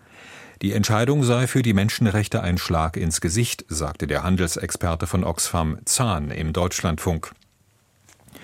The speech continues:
Durch die Abschwächung würden Umwelt und Menschen am Anfang der Lieferkette belastet, also etwa Landarbeiter. Arbeitgeberpräsident Dulger sprach hingegen von einem Meilenstein für den Bürokratieabbau.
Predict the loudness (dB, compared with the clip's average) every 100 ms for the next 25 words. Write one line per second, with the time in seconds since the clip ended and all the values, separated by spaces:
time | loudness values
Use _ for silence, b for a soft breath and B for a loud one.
0 | B B B 0 2 2 2 0 2 2
1 | 4 4 4 4 4 4 4 4 4 2
2 | 4 2 4 2 2 2 2 2 4 2
3 | 4 2 4 0 0 0 0 0 0 0
4 | -2 -2 -2 0 0 2 2 0 -2 B
5 | B B 0 2 2 0 0 0 2 4
6 | 2 2 -2 0 -2 -2 -8 -10 B B
7 | B B B 0 4 4 4 4 4 2
8 | 2 2 2 2 2 4 4 4 0 -2
9 | -2 -2 2 2 2 2 2 0 2 4
10 | 6 4 4 4 2 0 -2 -2 -2 0
11 | 0 0 -2 -2 -2 -2 -2 0 0 0
12 | -2 0 0 -2